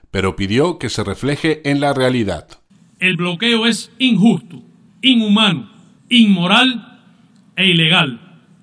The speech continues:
Speaker 2: y debe cesar unilateral e incondicionalmente. El cambio de voto que la embajadora Samantha Power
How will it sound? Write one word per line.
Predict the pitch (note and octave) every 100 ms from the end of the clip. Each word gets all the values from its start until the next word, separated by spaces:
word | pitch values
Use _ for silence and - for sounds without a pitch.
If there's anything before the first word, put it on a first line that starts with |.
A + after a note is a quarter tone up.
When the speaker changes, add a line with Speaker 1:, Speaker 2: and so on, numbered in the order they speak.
| _ _ _ _ -
Speaker 2:
y | G3+
debe | G3+ C4 A3
cesar | F#3+ E3 - A#3 A3+ - - _ _ _ -
unilateral | G#3+ G3+ E3+ E3 D3+ E3+ G3 F#3+ F#3 - _ _ _ -
e | G#3
incondicionalmente. | F#3+ E3+ E3 D3 C#3 - C3+ D#3 D#3 D3+ - B2+ B2 A2 - _ _ -
El | F3+ E3+ -
cambio | A3+ A3+ F#3+ D#3
de | D3
voto | F3+ A3 G#3+ G3+ - _ _ _ _ -
que | F3+
la | F3
embajadora | E3+ D#3+ D#3+ E3 A3 F#3+
Samantha | F3 F3 F3+ G3 F#3 F3
Power | F#3 F#3+ F#3+ F3+